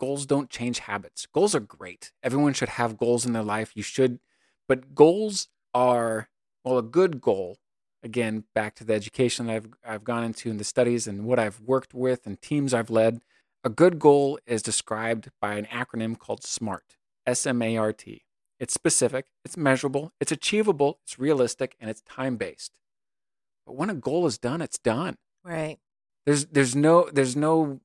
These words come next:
Speaker 1: staying factor for a goal. All a goal is, is a measure of achievement for something you've done. Good job.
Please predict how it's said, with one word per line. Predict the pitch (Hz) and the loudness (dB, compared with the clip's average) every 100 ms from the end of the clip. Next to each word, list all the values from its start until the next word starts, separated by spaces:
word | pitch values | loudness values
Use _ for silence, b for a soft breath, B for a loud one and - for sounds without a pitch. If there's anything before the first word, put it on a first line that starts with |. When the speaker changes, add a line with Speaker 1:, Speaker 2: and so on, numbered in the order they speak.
| _ _ | _ _
Speaker 1:
staying | - - 143 147 127 107 | -6 0 2 4 0 -4
factor | 101 92 - 92 - | -8 -10 -14 -18 -8
for | 113 | -6
a | 110 | -2
goal. | 110 90 - _ _ _ _ _ _ - | -2 -4 -10 _ _ _ _ _ _ 0
All | 127 165 | 2 2
a | 196 | -2
goal | 151 151 151 | -2 -2 2
is, | 139 143 107 113 - _ | 2 2 0 -4 -12 _
is | 131 127 | -4 -2
a | |
measure | 127 143 165 156 | 0 0 0 -2
of | 135 | -2
achievement | 110 - - 214 196 98 95 _ _ _ | -4 -8 -6 -6 -6 -8 -10 _ _ _
for | 143 | -6
something | - 160 156 | -4 -2 -2
you've | 143 123 | -4 -2
done. | 156 147 - _ _ _ _ - | -2 -4 -12 _ _ _ _ 0
Good | 254 220 | 0 4
job. | 214 233 185 | 4 4 0